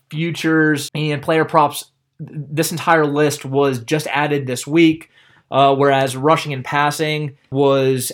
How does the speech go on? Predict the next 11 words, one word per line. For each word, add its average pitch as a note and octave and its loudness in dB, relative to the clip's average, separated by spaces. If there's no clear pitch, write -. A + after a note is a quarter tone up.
added C#3+ 2
partially D3 2
the C3 -6
week D3+ -2
prior. D#3 2
I'm E3+ 4
gonna F3+ 4
list D#3+ 4
the D#3 2
top E3+ 2
fifteen F#3 -2